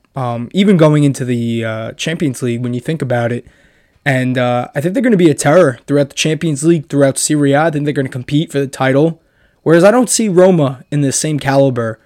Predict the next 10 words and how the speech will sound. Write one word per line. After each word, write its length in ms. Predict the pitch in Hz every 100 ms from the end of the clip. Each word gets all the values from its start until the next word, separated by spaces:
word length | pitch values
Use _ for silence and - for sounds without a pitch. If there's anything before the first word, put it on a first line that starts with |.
| _ _
So 440 | - 147 139 127 -
I'm 140 | 214
gonna 160 | 294 233
take 320 | - 170 -
A 140 | 160 175
C 160 | -
Milan 320 | 160 143 135 131
in 100 | 131
this 160 | 120
game. 420 | - 127 127 117